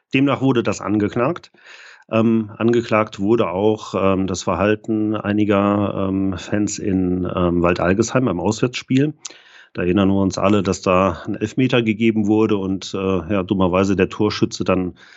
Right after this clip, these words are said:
sich auch nicht ganz deeskalierend verhalten hat. Das hat aber auch dazu geführt, dass dann einige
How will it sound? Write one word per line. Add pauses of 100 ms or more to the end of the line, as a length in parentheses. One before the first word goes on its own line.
(180)
sich
auch
nicht
ganz
deeskalierend
verhalten
hat.
Das
hat
aber
auch
dazu
geführt,
dass
dann
einige